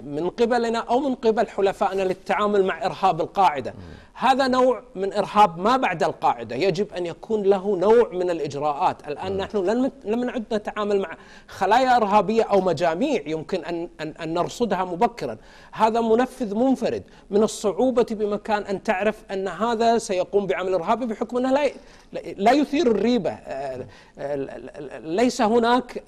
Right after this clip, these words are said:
Speaker 1: ما يشير إلى أنه، آه، لديه دعم من أحد أو أنه
Speaker 2: دكتور،
Speaker 1: يحمل
Speaker 2: لفت
Speaker 1: سلاحا.
Speaker 2: انتباهي في صدر حديثي معك، أنت قلت والله أن ال-، ال-، القاعدة انشقت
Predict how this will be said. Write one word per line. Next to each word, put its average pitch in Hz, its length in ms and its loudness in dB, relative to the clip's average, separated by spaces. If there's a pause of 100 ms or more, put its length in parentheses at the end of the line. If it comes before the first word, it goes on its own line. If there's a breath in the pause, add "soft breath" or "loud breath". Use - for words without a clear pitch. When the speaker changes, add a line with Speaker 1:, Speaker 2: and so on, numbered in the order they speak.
(100)
Speaker 1:
ما 208 140 0
يشير 240 420 2
إلى 196 200 2
أنه، 208 500 -2 (100)
آه، 156 160 -4
لديه 185 420 2
دعم 185 320 0
من 196 120 -6
أحد 185 360 -6
أو 170 180 -6
أنه 165 300 -4 (140)
Speaker 2:
دكتور، 208 240 4
Speaker 1:
يحمل 190 200 4
Speaker 2:
لفت 226 180 4
Speaker 1:
سلاحا. 196 200 4
Speaker 2:
انتباهي 147 300 2
في 113 180 -4
صدر 127 320 0
حديثي 113 440 -2
معك، 98 440 -6
أنت 139 180 -6
قلت 160 320 -2
والله 135 380 0
أن 117 200 -4
ال-، 113 180 -6 (100)
ال-، 113 680 -10
القاعدة 113 420 2
انشقت 107 480 -6